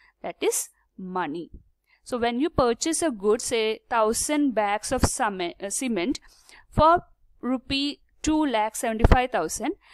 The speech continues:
and, uh, otherwise you have purchased ten tons of steel for rupees two lakh fifty thousand, that can be measured in terms of money. Okay, so you are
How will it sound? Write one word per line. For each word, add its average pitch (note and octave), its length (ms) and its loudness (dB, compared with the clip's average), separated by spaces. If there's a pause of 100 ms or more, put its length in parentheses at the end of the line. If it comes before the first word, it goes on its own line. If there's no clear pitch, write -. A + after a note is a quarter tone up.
(220)
and, C#4+ 380 -2 (1300)
uh, G#3+ 160 0 (140)
otherwise C4 520 2
you B3 100 -2
have B3 180 -2
purchased C4+ 500 -2 (180)
ten C#4+ 380 0 (300)
tons A#3+ 360 -4
of A3+ 220 2
steel B3 440 -6
for G#3+ 260 -2
rupees - 400 -2 (120)
two C#4 220 0
lakh G3+ 380 -4
fifty A#3 380 -4
thousand, G3+ 480 -6 (720)
that D#4+ 220 2 (140)
can C4 220 0
be B3 80 -2
measured A3 440 0
in A3 140 -8
terms F#3+ 400 -4
of - 300 4 (100)
money. F#3 540 -6 (340)
Okay, F4 200 -8 (340)
so - 120 -10
you G3+ 160 -4
are G#3 60 0